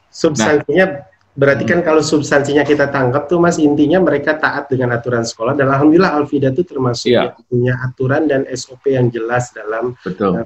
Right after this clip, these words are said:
Speaker 1: mendidik anak-anaknya dan sebagainya.
Speaker 2: Hmm.
Speaker 1: Dan taat sama orang tua, intinya substansinya ke sana ya,
Speaker 2: Itu
Speaker 1: Mas?
Speaker 2: penting sekali.
Speaker 1: Heeh.
Speaker 2: Cuman memang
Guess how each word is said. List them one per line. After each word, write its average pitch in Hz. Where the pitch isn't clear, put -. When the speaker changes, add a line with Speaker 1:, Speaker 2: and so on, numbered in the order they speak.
Speaker 1:
mendidik 120
anak-anaknya 113
dan 110
sebagainya. 104
Speaker 2:
Hmm. 131
Speaker 1:
Dan 131
taat 151
sama 160
orang 151
tua, 208
intinya 180
substansinya 135
ke 123
sana 120
ya, 139
Speaker 2:
Itu 185
Speaker 1:
Mas? 180
Speaker 2:
penting 123
sekali. 92
Speaker 1:
Heeh. -
Speaker 2:
Cuman 175
memang 180